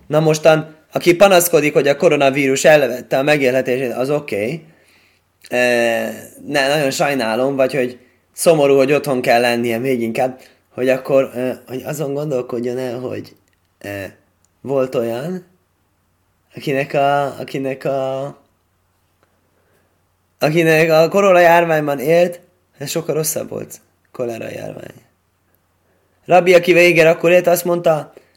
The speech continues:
hogy mondják a, mondják a Pársas Kötajreszt, füstölőszer összetételét mondják, és hogy az mint egy szögulá, tehát az egy segítség,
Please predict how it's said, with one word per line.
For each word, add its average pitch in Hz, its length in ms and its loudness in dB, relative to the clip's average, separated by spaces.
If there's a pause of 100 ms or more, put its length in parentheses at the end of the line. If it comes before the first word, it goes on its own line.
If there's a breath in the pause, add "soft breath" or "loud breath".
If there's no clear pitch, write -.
(120)
hogy 147 300 -4
mondják 156 540 0
a, 131 380 0
mondják 143 440 -8
a 139 140 -6
Pársas 139 400 -6
Kötajreszt, 135 680 -4
füstölőszer 117 760 -6 (640 soft breath)
összetételét 123 760 -4
mondják, 120 540 -6 (1080 soft breath)
és 123 180 -6
hogy 139 160 0
az 147 160 4
mint 170 260 0
egy 143 300 0 (800)
szögulá, 151 880 2
tehát 127 320 2
az 131 140 0
egy 127 360 0
segítség, 135 920 0